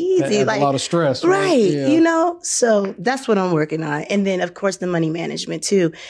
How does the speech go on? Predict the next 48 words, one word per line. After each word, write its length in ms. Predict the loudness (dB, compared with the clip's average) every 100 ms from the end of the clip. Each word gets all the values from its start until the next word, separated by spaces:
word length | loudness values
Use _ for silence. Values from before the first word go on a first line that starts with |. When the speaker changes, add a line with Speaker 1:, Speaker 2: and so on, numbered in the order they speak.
| -6
Speaker 2:
And 200 | -2 0
being 240 | 2 2 2
able 260 | 2 0
to, 180 | -2 -2
you 140 | 0 0
know, 160 | -2 -4 -6
I 160 | -6
found 400 | -6 -4 -2 0
a 20 |
few, 340 | -2 0 0 0
you 100 | 0
know, 100 | -2
Black 300 | 0 -2 -2
bankers 600 | -2 -2 -2 0 0 0
and 240 | -2 -4 -6 -14 -8
some 160 | -2 -2
students 420 | 0 0 2 0
at 140 | -2
the 80 | -2
U 160 | -2 0
W, 560 | 2 2 4 2 0 -2
you 60 |
know, 280 | 0 2 2
that 200 | 0 -2
are 80 | -2
going 240 | -2 -2
into 160 | -2 -4
the 140 | -4
finance, 640 | -4 -4 -2 -2 -4 -4 -4
um, 300 | -2 -2 0
world, 420 | 0 0 -2 -4 -12
Speaker 1:
Dope. 200 | -12 -8 -2
Speaker 2:
understanding 720 | 0 0 0 -2 0 0 2
these, 460 | 2 2 0 -4 -6
um, 380 | -6 -4 -4 -4
N 140 | -2 -2
F 140 | -2
Ts 520 | 0 2 2 -2 -2
and, 140 | -2 -2
and, 340 | -2 -2 -4
and 320 | -2 -2 -2 -8 -10 -2
understanding 520 | 0 0 -2 0 2
the 60 |
digital 460 | 2 0 0 0 0
dollar, 380 | 0 -2 -2 -2
too, 340 | 0 2 2
you 140 | 0 -2
know, 260 | -2 -4